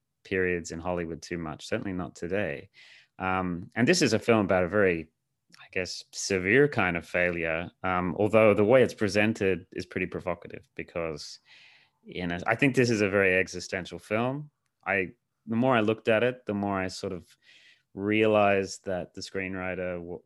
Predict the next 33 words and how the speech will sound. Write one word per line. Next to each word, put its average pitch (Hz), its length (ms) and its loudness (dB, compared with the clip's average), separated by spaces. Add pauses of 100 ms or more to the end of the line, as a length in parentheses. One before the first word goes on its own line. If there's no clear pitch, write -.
Toback, 87 500 -10
was 85 380 -12 (640)
basically, 165 600 0
I 107 60 4
think, 107 260 -4
trying 101 480 -4
to 95 160 -12
sort 92 180 -10
of 87 60 -14
dramatize 90 680 -6
some 92 160 -12
of 85 60 -14
the 87 120 -10
ideas 87 380 -10
of 85 80 -16
Norman 87 300 -12
Mailer 82 540 -10
about 82 460 -12 (540)
how 92 160 -8
people 98 440 -6
really 107 300 2
are 98 80 0
only 98 280 -4
alive 87 760 -4 (380)
in 98 120 -10
an 95 100 -6
existential 113 680 -2
way 90 380 0
if - 220 -10
they're 87 480 -4
kind 92 200 -4
of 87 80 -8
close 95 400 -6